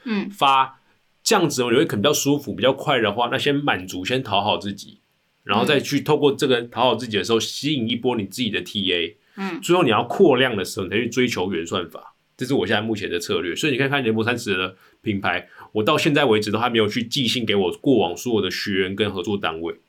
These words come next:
Speaker 2: 就我，我之前说我做一个自己的资料库嘛，
Speaker 1: 对。
Speaker 2: 所以我把我过去所有有跟我互动的、有留下回馈的学员的 email 都收藏起来，然后所有的合作单位都收藏起来。
Speaker 1: 嗯。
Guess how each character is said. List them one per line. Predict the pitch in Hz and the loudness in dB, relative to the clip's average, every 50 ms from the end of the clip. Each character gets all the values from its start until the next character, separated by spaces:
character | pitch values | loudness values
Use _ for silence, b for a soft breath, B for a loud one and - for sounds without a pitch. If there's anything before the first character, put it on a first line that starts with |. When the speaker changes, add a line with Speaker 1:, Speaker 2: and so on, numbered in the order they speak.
| _ _ _ _ | _ _ _ _
Speaker 2:
就 | - 214 202 | 2 4 6
我， | 151 123 120 123 | 6 4 4 0
我 | 127 123 | -4 -2
之 | 131 | 0
前 | 160 151 135 | 0 0 0
说 | 147 147 | 2 4
我 | 139 214 185 | 4 4 2
做 | - - 135 117 | 2 0 0 0
一 | 107 | 0
个 | 104 101 | 0 -2
自 | 98 - - 127 | -4 -6 -6 -4
己 | 117 | -4
的 | 95 | -4
资 | 87 - 98 95 | -4 -4 -4 -4
料 | 95 92 | -4 -4
库 | 90 - - 87 | -4 -6 -8 -10
嘛， | - - - _ _ | -10 -12 -16 _ _
Speaker 1:
对。 | - 202 175 - | -8 -8 -8 -6
Speaker 2:
所 | - - 156 | -2 0 2
以 | 147 | 4
我 | 147 147 143 | 6 6 6
把 | 143 120 104 95 | 6 4 2 2
我 | 92 | 2
过 | 90 - 135 120 | 2 2 2 2
去 | 123 - 127 | 2 0 -4
所 | 113 107 - 117 117 117 | -4 -4 -2 -2 0 2
有 | 110 92 87 92 - _ _ _ _ _ _ - | 2 0 0 -4 -10 _ _ _ _ _ _ -12
有 | 104 | -6
跟 | 101 139 147 | 0 2 2
我 | 160 | 2
互 | 147 143 143 123 | 2 0 0 0
动 | 113 127 117 104 | 0 0 0 0
的、 | 98 90 82 - b b b b b | 0 -2 -2 -4 b b b b b
有 | - 123 | -6 -2
留 | 110 110 113 | 0 0 2
下 | 110 147 139 | 2 0 0
回 | - - 110 117 | -2 -2 -4 -2
馈 | 113 123 135 | 0 0 0
的 | 113 | 0
学 | 107 - - 110 | 0 0 -2 -2
员 | 101 | -2
的 | 110 | -2
email | 117 123 117 117 127 120 | -2 -4 -2 0 0 0
都 | 107 110 107 | 2 2 2
收 | 104 - 107 107 | 2 2 0 -2
藏 | 107 98 85 85 85 | -2 -2 -6 -8 -8
起 | - 87 | -10 -10
来， | 73 - - - _ _ | -10 -12 -14 -16 _ _
然 | - 113 117 | -2 0 0
后 | 110 | 2
所 | 101 98 135 120 | 2 2 2 2
有 | |
的 | 104 104 | 2 0
合 | 101 - 95 104 | -2 -4 -4 -4
作 | 107 123 | -2 -2
单 | 110 107 107 | -2 0 0
位 | 107 | 0
都 | 104 104 | 0 -2
收 | 104 107 | -2 -2
藏 | 95 90 87 | -4 -4 -6
起 | - - - | -8 -10 -10
来。 | - | -12
Speaker 1:
嗯。 | - _ b | -14 _ b